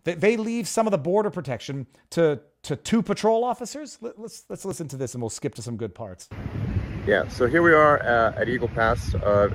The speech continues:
Speaker 2: and we're gonna be, uh, meeting with, uh, uh, the sort of major, the major officials, uh, uh, and, uh, law enforcement are responsible for the border, and, um, and we'll s-,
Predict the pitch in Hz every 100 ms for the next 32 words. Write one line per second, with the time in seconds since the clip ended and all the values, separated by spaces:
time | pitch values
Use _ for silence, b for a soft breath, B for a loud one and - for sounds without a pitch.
0 | - 98 98 101 98 110 104 104 101 92
1 | 95 104 110 104 98 - 98 95 90 -
2 | - - - - - - - - 92 92
3 | - - - - - - - - - 98
4 | 104 92 - - 98 104 107 - 101 110
5 | 117 110 113 120 117 - - - 92 95
6 | 95 - - - - - - - - -
7 | 90 87 - 90 90 92 85 - 104 95
8 | 101 98 107 98 - - - 87 85 104
9 | 104 90 98 95 101 113 95 92 92 90
10 | - - - - - - - - 90 92
11 | 90 87 - - - - 90 95 104